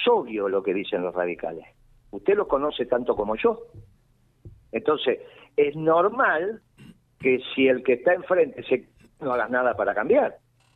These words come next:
Y si ellos saben, hablando en términos barriales, que de madera, todavía te van a decir exactamente eso, "Déjalo, déjalo, déjalo, que ese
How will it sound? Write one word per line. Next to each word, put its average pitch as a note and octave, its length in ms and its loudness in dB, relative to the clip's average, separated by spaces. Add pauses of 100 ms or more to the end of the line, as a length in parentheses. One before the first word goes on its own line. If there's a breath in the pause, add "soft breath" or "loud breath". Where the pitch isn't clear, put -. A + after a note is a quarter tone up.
(500)
Y F3 220 2
si A3+ 140 2
ellos B3+ 360 2
saben, G#2 460 -2 (720)
hablando A2+ 540 0
en G#2+ 120 -2
términos A2+ 400 0
barriales, G2+ 540 -2
que - 120 -10
de A#2+ 120 4
madera, C3+ 640 0 (640 soft breath)
todavía E3 480 2
te D#3+ 160 -4
van F3+ 180 0
a E3+ 80 2
decir D3+ 320 2
exactamente G3 760 0
eso, F#3 180 0
"Déjalo, A#3 400 2
déjalo, A#3 340 2
déjalo, A#3+ 520 4
que G#3 180 4
ese G#3 180 0